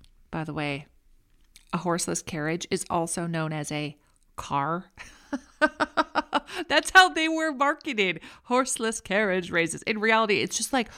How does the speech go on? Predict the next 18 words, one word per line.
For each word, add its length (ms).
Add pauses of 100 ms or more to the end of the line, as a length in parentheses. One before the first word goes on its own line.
(140)
car 260
races 400
down 380
the 100
beach. 500 (640)
They 460
imported 540
this 160
huge 340 (180)
Ferris 460
wheel 320
that 160
was 160
said 360
to 100
be 160
visible 560
from 460